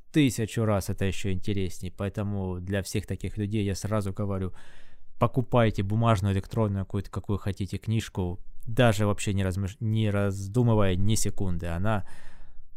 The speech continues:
абсолютно этого достойна. Ну, для всех остальных расскажу чуть шире вообще, что вообще Джон Ромеро, чё он там, в принципе-то, понаписал хорошего. Начинает он со своей жизни в небогатой семье, где отец, э,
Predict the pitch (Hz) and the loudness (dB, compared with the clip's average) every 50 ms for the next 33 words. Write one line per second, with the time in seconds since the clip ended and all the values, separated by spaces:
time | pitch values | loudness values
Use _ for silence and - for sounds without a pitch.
0 | - - - 104 - - - 110 117 123 110 - 98 90 90 - - 113 104 - | -10 -6 -6 -4 -2 0 0 2 2 0 0 0 -2 -2 -4 -4 -4 -4 0 0
1 | 101 98 95 87 90 101 95 104 98 - - - 101 87 78 80 85 107 151 196 | 0 2 0 0 -2 -2 -2 -2 -2 -2 -4 -4 -4 -4 -2 0 2 6 6 6
2 | 190 135 101 - - - - - - - 156 - - - - - 117 113 131 135 | 6 6 2 -2 -8 -4 -4 -2 0 0 0 0 0 -2 -2 -2 -2 0 0 0
3 | - 104 107 - - 117 104 113 117 107 - 113 107 - - - 117 104 92 92 | 2 0 0 0 0 0 2 2 2 2 2 0 0 0 0 0 0 0 0 -2
4 | 87 85 - - - 90 82 - - - - - 101 98 92 90 - - - 90 | -4 -4 -6 -6 -6 -6 -8 -8 -10 -14 -6 -4 -2 -2 -2 -2 -2 -4 -2 0
5 | - 123 113 110 113 113 120 127 110 85 80 - - 139 139 117 - - - - | 2 2 2 2 2 2 2 2 0 0 -2 0 0 0 0 2 0 -2 -2 0
6 | - 123 123 - - - 104 - - - - - - - - - - - - 131 | 0 0 2 2 0 -2 -2 -2 -2 -2 -2 -2 -2 -2 -2 -2 2 6 8 8
7 | 123 113 - - - - - 127 110 95 - 110 104 101 98 90 - - 85 82 | 8 8 6 4 4 6 8 8 6 6 6 4 4 4 2 0 -2 -4 -6 -6
8 | 87 92 - - - - - - - - - - - 135 - - 202 247 233 175 | -8 -8 -12 -14 -18 -18 -16 -14 -14 -14 -10 -2 0 0 2 2 4 6 6 6
9 | - 151 135 - 143 120 135 139 135 123 117 98 104 143 170 175 160 143 120 113 | 6 6 4 4 2 4 4 6 6 6 6 4 6 8 8 8 8 8 6 4
10 | 117 120 117 104 107 120 127 120 127 131 127 160 156 - - 117 110 - - - | 4 4 4 4 4 4 4 6 4 6 8 8 6 6 6 4 2 2 2 2
11 | 120 117 123 120 127 151 156 151 143 135 123 107 101 107 101 113 113 113 110 - | 4 4 4 2 4 6 6 8 8 6 6 4 2 0 0 2 2 2 0 0
12 | - 139 135 123 - - - - - 107 101 95 92 90 87 85 85 87 85 82 | 2 2 2 2 2 -2 -8 -6 -4 -4 -2 -2 -2 -2 -4 -6 -6 -8 -10 -10
13 | 80 | -12